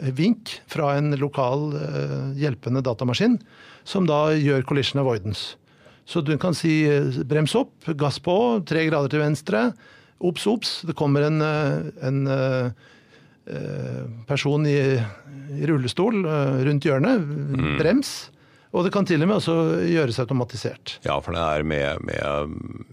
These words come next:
Speaker 2: ett millisekund latency. Det er jo ikke noe magi. Altså, lyset trenger også tid for å gå langt. Så når det blir så kort til da,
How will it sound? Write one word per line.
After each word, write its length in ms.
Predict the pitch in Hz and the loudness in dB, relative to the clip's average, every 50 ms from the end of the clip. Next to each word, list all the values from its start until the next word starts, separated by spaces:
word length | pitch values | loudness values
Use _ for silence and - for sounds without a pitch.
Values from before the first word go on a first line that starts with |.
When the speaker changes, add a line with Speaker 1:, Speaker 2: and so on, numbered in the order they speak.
| - _ - | -20 _ -12
Speaker 2:
ett 140 | - 73 - _ _ - | -10 -10 -10 _ _ -6
millisekund 680 | 85 76 67 65 - - 78 76 - 78 80 87 87 85 85 - - - | -6 -6 -4 -6 -8 -8 -8 -6 -6 -6 -4 -4 -4 -6 -6 -8 -6 -6
latency. 540 | 78 69 69 71 73 71 - 95 107 107 98 - - - - - _ _ _ _ - | -6 -6 -4 -6 -8 -6 -4 -2 -2 -2 -4 -6 -14 -20 -20 -20 _ _ _ _ -4
Det 80 | 82 | -2
er 80 | 73 71 | -2 -2
jo 80 | 71 | -2
ikke 220 | 71 - - 85 85 | -6 -6 -6 -4 -4
noe 160 | 90 95 95 | -2 -2 -2
magi. 300 | 92 95 92 85 - 82 90 90 90 90 - - | 0 -2 -2 -2 -2 -2 -2 -2 -4 -6 -6 -6
Altså, 380 | 76 76 71 - - - 82 78 | -6 -6 -6 -6 -6 -6 -4 -2
lyset 460 | 80 73 65 - - - 80 - - | -2 -2 -4 -4 -4 -6 -6 -4 -4
trenger 260 | 67 60 60 65 71 | -4 -4 -2 -4 -4
også 300 | 67 - - - 85 87 90 92 95 95 90 87 85 - _ - | -4 -6 -4 -4 -2 0 0 0 0 0 -2 -2 -4 -6 _ -16
tid 320 | - - 78 95 107 98 | -10 -4 -2 -2 -2 -2
for 160 | 98 90 82 82 | -4 -4 -4 -4
å 80 | 73 | -2
gå 140 | 76 69 67 67 71 71 | -2 -2 0 0 0 0
langt. 480 | 73 92 123 127 - - - - - - - _ _ _ _ _ _ | 0 0 -2 -2 -4 -8 -14 -12 -12 -12 -14 _ _ _ _ _ _
Så 160 | - 95 82 | -8 -4 -2
når 160 | 80 80 80 | 0 0 0
det 80 | 76 73 | 0 0
blir 160 | 78 73 67 | -2 -2 -2
så 80 | 80 | -4
kort 400 | 78 - - 104 - - - - - | -6 -4 -6 -6 -6 -8 -12 -14 -8
til 220 | - - 80 78 | -6 -6 -4 -2
da, 80 | 78 | -2